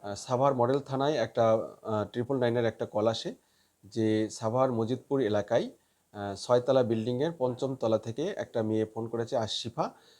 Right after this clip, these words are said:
সে বলেছে যে সে তার বাবাকে ছুরিকাঘাতে, আহ, হত্যা করেছে। এর সাথে সাথে, আহ, সাভার থানার একটা টিম ওখানে চলে যায়। যাওয়ার পরে, আহ, ওই পঞ্চম তলায় ওঠে। ওঠার পরে দেখতে পাই যে, আহ, আশিফা নামে একটা মেয়ে, তার বাড়ি হলো সিংড়া,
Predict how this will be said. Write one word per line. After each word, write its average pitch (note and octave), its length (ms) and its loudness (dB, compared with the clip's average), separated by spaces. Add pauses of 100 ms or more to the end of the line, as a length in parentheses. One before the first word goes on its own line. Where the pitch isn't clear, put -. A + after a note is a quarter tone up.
সে - 180 -4
বলেছে A2+ 460 0
যে A#2+ 140 0
সে A2+ 180 -6
তার A2 180 0
বাবাকে A2 520 0
ছুরিকাঘাতে, A#2+ 760 -2 (460)
আহ, G2+ 160 -8
হত্যা C3+ 220 2
করেছে। F#2 400 -2 (520)
এর A#2 100 0
সাথে C3 300 0
সাথে, D#3+ 420 0 (360)
আহ, G#2+ 440 -2
সাভার A#2+ 320 2
থানার B2+ 320 2
একটা B2 180 0
টিম D3 420 -2
ওখানে A2+ 300 -2
চলে A2+ 240 -2
যায়। B2+ 240 2 (100)
যাওয়ার A2+ 280 4
পরে, C3 360 0 (400)
আহ, G2+ 540 -6
ওই G#2+ 140 -2
পঞ্চম B2 360 -4
তলায় B2 240 4
ওঠে। A2 300 0
ওঠার C3+ 280 0
পরে C3 240 0
দেখতে A2+ 300 -4
পাই C#3 220 0
যে, G#2+ 380 0 (400)
আহ, G2+ 140 -12
আশিফা B2 500 -2
নামে A#2+ 180 2
একটা A2+ 200 -4
মেয়ে, G#2+ 220 -2
তার G#2+ 180 0
বাড়ি G#2+ 260 0
হলো A2 160 -2
সিংড়া, A2+ 520 -2